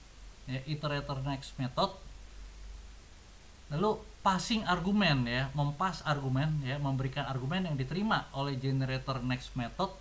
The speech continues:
Nah, di sini ada catatan, yaitu selalu undefined untuk, eh, panggilan pertama, ya, sudah jelas itu. Dan yielding the same result object, dan, eh, menghasilkan, ya, menghasilkan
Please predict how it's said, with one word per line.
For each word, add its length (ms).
Nah, 80
di 80
sini 240
ada 160
catatan, 480
yaitu 400
selalu 500
undefined 640
untuk, 160
eh, 560
panggilan 400
pertama, 400
ya, 160
sudah 160
jelas 340
itu. 300
Dan 480
yielding 400
the 100
same 220
result 340
object, 320
dan, 200
eh, 240
menghasilkan, 760
ya, 160
menghasilkan 720